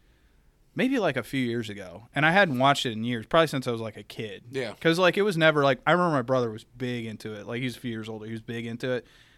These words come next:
Speaker 1: And I remember liking it.
Speaker 2: Christian, if you're listening to this, can, can you do a karate move the next time I see you?
Speaker 1: Yeah.
Speaker 2: Please.
Speaker 1: He'll, he'll roundhouse you. Um,
Speaker 2: On the golf course?
Speaker 1: <laughs> Yeah, on the golf course. No, so,
Speaker 2: <laughs>
Speaker 1: so I, uh, I was watching it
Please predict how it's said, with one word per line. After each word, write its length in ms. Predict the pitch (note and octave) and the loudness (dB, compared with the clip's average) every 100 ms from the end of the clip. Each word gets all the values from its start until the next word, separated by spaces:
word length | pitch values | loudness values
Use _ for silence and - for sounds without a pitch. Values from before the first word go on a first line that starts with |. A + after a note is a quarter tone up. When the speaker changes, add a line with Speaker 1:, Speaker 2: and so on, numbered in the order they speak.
| - | -6
Speaker 1:
And 80 | C3+ | 0
I 20 | |
remember 300 | F3+ E3+ C3 | 2 2 2
liking 340 | A#2+ C3+ D#3 | 2 0 0
it. 160 | D3+ D#3+ _ _ | -4 -6 _ _
Speaker 2:
Christian, 320 | - E3+ F3 | -6 -4 -2
if 100 | D#3+ | -4
you're 100 | D#3+ F#3 | -4 -2
listening 440 | E3+ E3 E3 D#3 | -2 -4 -6 -6
to 40 | |
this, 200 | D#3+ D#3+ | -8 -8
can, 300 | - C#3 B2 A2 - | -8 -10 -10 -16 -12
can 300 | C3 B2 A#2 | -12 -10 -8
you 220 | C3 C3+ | -8 -8
do 180 | B2+ C3+ | -8 -8
a 60 | |
karate 380 | C3 C3+ B2 A2+ | -8 -6 -6 -8
move 280 | G#2+ G2+ F#2 | -10 -12 -14
the 80 | G#2+ | -16
next 240 | G#2+ - | -16 -16
time 300 | A2+ G#2+ G#2 | -16 -16 -16
I 100 | G#2+ | -16
see 180 | G#2+ - | -16 -16
you? 200 | G2+ G2 - | -16 -18 -12
Speaker 1:
Yeah. 240 | C3+ C3 A2 | -4 -4 -4
Speaker 2:
Please. 240 | G2+ F2 - | -10 -16 -16
Speaker 1:
He'll, 240 | C3 C#3+ C#3+ | -6 -2 -2
he'll 220 | C#3 E3 | 0 0
roundhouse 640 | B2 B2 E3 C#3 A2+ A2 - | 2 4 6 6 0 -4 -4
you. 200 | A2 A2+ - - - - | -4 -6 -10 -16 -16 -4
Um, 340 | D3 C#3+ B2+ | 2 2 2
Speaker 2:
On 120 | C#3 D3+ | -2 -4
the 80 | |
golf 260 | C#3+ D#3 D3+ | -2 -2 -2
course? 240 | - E3+ | -6 -6
Speaker 1:
<laughs> 60 | E3 | 0
Yeah, 160 | D#3 D#3 | 4 4
on 100 | D3 | 2
the 60 | |
golf 240 | C#3 C#3+ - | 0 0 -2
course. 180 | B2 | -6
No, 200 | C#3+ E3+ D#3+ | 0 0 0
so, 380 | F3+ E3 D3 - D3+ | 2 2 0 -4 -20
Speaker 2:
<laughs> 200 | _ - | _ -20
Speaker 1:
so 240 | - E3 D3+ | -6 0 2
I, 240 | D3 E3+ | 6 6
uh, 420 | E3 C#3+ B2+ A#2 - _ _ | 6 4 2 -2 -8 _ _
I 60 | - | -8
was 120 | F3 C3+ | -8 -4
watching 360 | D#3 G3+ F#3 | -4 -4 -4
it 120 | C#3 | -6